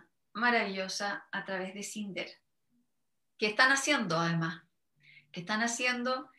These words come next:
y que necesita muchísimo apoyo porque cosas mágicas y estructurales van a empezar a pasar, ¿no? Cambios estructurales. Eso quería,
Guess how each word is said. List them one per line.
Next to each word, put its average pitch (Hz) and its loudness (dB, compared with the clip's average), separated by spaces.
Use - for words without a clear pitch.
y 208 -6
que 208 -4
necesita 214 -2
muchísimo 185 -6
apoyo 196 -2
porque 180 -4
cosas 208 -4
mágicas 202 -4
y 202 -6
estructurales 226 2
van 180 -4
a 202 -4
empezar 185 -6
a 190 -4
pasar, 170 -4
¿no? 262 -4
Cambios 214 4
estructurales. - -12
Eso 214 -4
quería, 180 -6